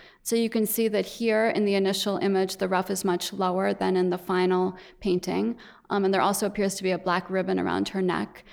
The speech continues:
And he added this bunch of ribbons behind her neck in the second campaign of painting.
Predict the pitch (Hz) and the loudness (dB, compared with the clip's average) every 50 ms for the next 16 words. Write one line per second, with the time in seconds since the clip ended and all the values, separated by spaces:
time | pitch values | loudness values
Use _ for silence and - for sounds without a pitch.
0 | - - - - - - _ - 220 226 220 214 214 214 208 - - - - 220 | -20 -20 -20 -20 -20 -10 _ 0 2 4 4 4 4 4 2 0 -2 -2 -2 0
1 | 226 214 214 - - 202 202 202 202 202 208 202 202 - - - 202 196 202 196 | 2 2 2 2 2 2 2 2 2 2 2 0 0 -2 -2 0 0 2 2 2
2 | - - - - - - _ _ _ - 208 196 196 190 - 196 185 190 202 196 | 0 0 0 -2 -4 -6 _ _ _ -2 0 2 2 2 2 0 0 2 0 0
3 | 190 190 170 180 190 - - 175 185 185 185 170 180 - 190 190 185 185 185 175 | 2 2 2 2 2 0 0 -2 -2 0 0 0 0 -2 -2 -2 -2 -2 -2 -4
4 | 170 - - - - 196 190 185 185 185 - 190 185 - 190 - - - 190 185 | -6 -8 -8 -6 -4 -2 -2 -2 -4 -6 -6 -8 -6 -6 -6 -6 -6 -4 -4 -6
5 | 180 - 175 175 175 - - - - - 202 190 - - - 120 123 - 214 | -4 -4 -4 -2 -2 -2 -4 -6 -6 -4 -4 -4 -4 -4 -8 -8 -8 -8 -10